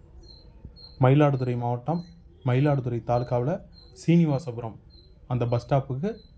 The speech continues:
பக்கத்திலேயே இப்ப நம்ம பார்க்குற வீடு வாக்கபிள் டிஸ்டன்ஸில் அமைந்துள்ளது. இது ஒரு பெட்ரூமு, மாஸ்டர் பெட்ரூமா இருக்கு. with attached டாய்லெட்டு, வெஸ்டர்ன் டைப் டாய்லெட்டாக அமைந்துள்ளது.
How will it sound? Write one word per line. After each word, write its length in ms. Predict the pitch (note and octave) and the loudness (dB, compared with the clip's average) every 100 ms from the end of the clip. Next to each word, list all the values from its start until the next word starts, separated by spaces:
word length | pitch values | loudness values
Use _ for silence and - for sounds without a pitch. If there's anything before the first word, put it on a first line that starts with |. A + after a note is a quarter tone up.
| - _ - - - - - - - - - - - | -20 _ -20 -20 -20 -20 -20 -20 -20 -20 -20 -20 -2
பக்கத்திலேயே 580 | B2+ - C#3+ C#3+ C3+ F3 | 0 0 -2 0 0 0
இப்ப 220 | G3 - | -4 -6
நம்ம 220 | A#2+ A#2 | -4 -2
பார்க்குற 200 | C3 B2+ | -2 -4
வீடு 320 | A#2+ B2 G3+ - - - | -4 -4 -4 -6 -8 2
வாக்கபிள் 440 | C3 D3 D3+ C3 | 4 4 2 2
டிஸ்டன்ஸில் 560 | B2 - B2+ A#2+ D3 F#3 - | 2 0 -2 0 0 -2 -2
அமைந்துள்ளது. 680 | B2+ C3 B2 A#2+ A#2+ E3 - - _ _ _ _ _ _ _ _ - | -2 0 -2 -4 -6 -6 -10 -20 _ _ _ _ _ _ _ _ 0
இது 220 | C#3+ C#3+ | 4 6
ஒரு 140 | C#3 | 4
பெட்ரூமு, 520 | B2+ C3 C3+ C3 F3+ - - - - - - - F3 | 4 0 2 0 0 -4 -20 -20 -20 -20 -20 -8 4
மாஸ்டர் 400 | C3+ E3+ D#3+ B2+ | 6 6 2 -2
பெட்ரூமா 360 | B2 B2 B2 | -2 -2 -2
இருக்கு. 420 | B2 A#2+ F3+ A3+ - | -2 -2 -4 -6 -6
with 180 | B2 A#2 | -6 0
attached 500 | C3+ B2 D3 C#3+ B2+ | 2 2 2 2 -2
டாய்லெட்டு, 480 | A#2+ A#2+ A#2+ A#2+ G#3+ - - - - | 0 0 0 -2 -6 -6 -20 -10 0
வெஸ்டர்ன் 320 | C#3 - C3+ | 0 2 2
டைப் 220 | B2+ A#2 | 2 2
டாய்லெட்டாக 380 | A2+ A#2 B2 C#3 | 0 0 2 2
அமைந்துள்ளது. 560 | B2 A#2+ A#2 A2+ E3+ | 2 -2 -2 -2 -2